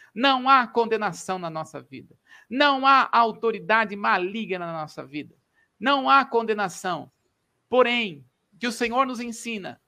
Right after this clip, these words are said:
dentro deste contexto é que, apesar de não haver condenação,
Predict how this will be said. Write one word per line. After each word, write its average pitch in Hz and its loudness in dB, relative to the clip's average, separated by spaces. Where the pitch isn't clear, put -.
dentro 226 -2
deste 240 -2
contexto 202 -4
é 180 4
que, 202 2
apesar 185 4
de 233 -12
não 247 -2
haver 214 -2
condenação, 202 -2